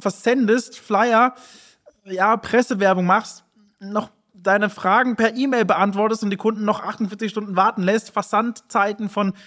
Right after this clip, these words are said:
ja, zehn plus Tagen hast und so weiter, da gibt's noch viel mehr Punkte, die gehen wir jetzt drauf ein, dann sieht's halt einfach schlecht aus in Zukunft. Deswegen haben wir eben die Kundenfrage durchgeführt und jetzt hör genau zu.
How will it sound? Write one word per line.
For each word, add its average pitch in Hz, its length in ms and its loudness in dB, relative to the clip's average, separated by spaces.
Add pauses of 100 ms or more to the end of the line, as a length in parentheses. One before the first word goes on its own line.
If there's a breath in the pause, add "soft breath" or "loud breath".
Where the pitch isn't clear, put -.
(340 loud breath)
ja, 190 200 0
zehn 214 260 2
plus 220 200 0
Tagen 208 300 0
hast 208 140 -2
und 180 80 -8
so 175 140 -2
weiter, 185 260 2
da 185 300 -12
gibt's 208 180 -8
noch 208 80 -2
viel 214 140 -4
mehr 202 140 0
Punkte, 202 280 -4
die 180 120 -6
gehen 180 140 -2
wir 185 60 0
jetzt 180 120 0
drauf 175 200 -2
ein, 185 220 0
dann 185 160 -2
sieht's - 240 -10
halt 226 100 0
einfach 202 260 0
schlecht - 440 -2
aus 147 220 -2
in 139 100 -8
Zukunft. 131 520 -8 (260)
Deswegen 233 360 2
haben 220 120 2
wir 208 80 2
eben 185 140 -2
die 170 60 -2
Kundenfrage 240 540 2
durchgeführt 208 440 0
und 165 40 -4
jetzt - 400 -8
hör 156 140 -6
genau 147 180 -2
zu. 139 220 -16